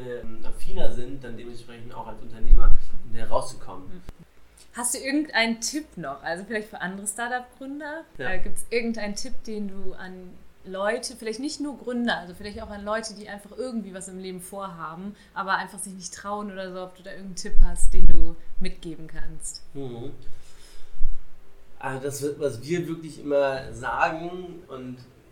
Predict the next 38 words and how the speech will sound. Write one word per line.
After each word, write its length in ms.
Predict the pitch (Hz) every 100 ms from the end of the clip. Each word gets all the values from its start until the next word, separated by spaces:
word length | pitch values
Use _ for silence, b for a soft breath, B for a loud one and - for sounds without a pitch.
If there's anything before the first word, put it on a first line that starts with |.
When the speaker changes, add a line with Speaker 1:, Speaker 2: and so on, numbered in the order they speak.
| _ _ _
Speaker 1:
so 180 | - 131
ist 160 | 135 -
es 80 |
eigentlich 200 | 127 131
auch 60 | 127
bei 80 | 127
uns 140 | 123
im 80 | 135
Unternehmen, 560 | 123 113 123 147 139 113
dass 160 | 110
wirklich 240 | 127 113 107
jeder 240 | 135 131
einzelne 300 | 120 120 120
Mitarbeiter 600 | 123 131 123 110 120 113
so 100 | 107
nach 160 | 110 113
dem 220 | 120 120
Credo, 640 | 117 135 123 123 117 113 113
äh, 140 | -
wirklich 300 | 113 117 -
einfach 220 | 113 113
arbeitet, 480 | - - 123 131 135
ist 180 | - -
wirklich 200 | 120 - -
dieses, 200 | - -
dieses 280 | - 120 -
Vorschussvertrauen, 920 | - 135 135 139 - 139 - 131 135
was 160 | 135 131
wir 60 | 123
denen 160 | 127
geben. 380 | 123 131 131 143 135 B B -
Und 560 | - 120 120 117 113 117
dass 240 | 117 - -
die 580 | 123 127 131 139 135 - 113
wirklich 260 | 113 - 110
einfach 160 | 113
machen 400 | 113 113 - -
sollen 380 | 131 131 139 143